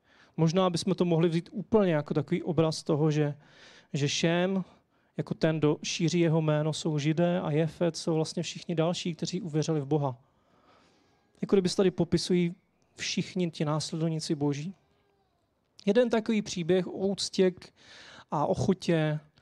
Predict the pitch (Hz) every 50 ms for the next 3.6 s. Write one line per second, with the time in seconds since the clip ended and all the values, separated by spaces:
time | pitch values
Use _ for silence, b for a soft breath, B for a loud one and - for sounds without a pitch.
0 | b b b b - 139 151 151 175 156 - - 185 151 160 165 - - 170 -
1 | - 160 151 156 165 160 - - 147 147 147 143 - - 165 - _ _ _ _
2 | - - 175 - - - 185 175 175 170 165 170 170 170 - - 165 131 139 147
3 | 151 151 156 151 151 147 147 131 160 165 185